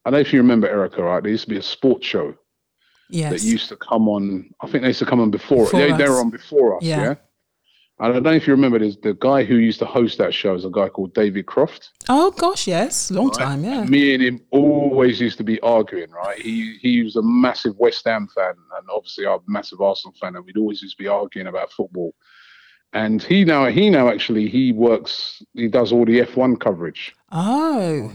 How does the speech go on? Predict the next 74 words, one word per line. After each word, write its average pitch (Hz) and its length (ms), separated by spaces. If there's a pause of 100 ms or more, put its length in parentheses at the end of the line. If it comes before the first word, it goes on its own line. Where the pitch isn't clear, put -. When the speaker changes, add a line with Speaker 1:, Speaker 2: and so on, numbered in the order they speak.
Speaker 1:
On, 101 160
on, 101 180
he's 101 480
the, 107 80
yeah, 107 320
and 104 100
I 123 140
actually 110 380
met 131 260
him, 95 220
la-, 107 260
I 117 60
think - 180
it 104 80
was 98 140 (600)
about - 140
a 110 40
year 127 240
and 120 100
a 123 40
half 123 240
ago. 92 180
That 104 80
was 110 80
the 104 80
first 123 300
time 113 120
I've 107 120
seen 107 180
him 98 100
since 101 220
those 95 240
days, 87 380
you 87 60
know. 95 200 (640)
And 92 160
we 98 80
were 95 120
chatting, 87 440
and 92 140
yeah, 101 120
he's 101 140
doing 95 240
really 90 260
well. 92 200
He's 95 220
the 92 100
voice 110 340
of 90 100
F 92 180
one. 92 280 (220)
So 92 300
he's, 98 200
Speaker 2:
Oh. 92 120
Speaker 1:
he's 117 180
gone 120 220
on 107 140
to - 120
do 107 240
big 107 240
things, 101 340
you 95 60
know. 104 140
Speaker 2:
Well, 185 120
you 180 80
both 277 300
have 190 240
then, 151 180
Speaker 1:
Yeah. 175 60
Speaker 2:
haven't 220 240
you? 175 120
You 165 240
both 269 280
have. 147 320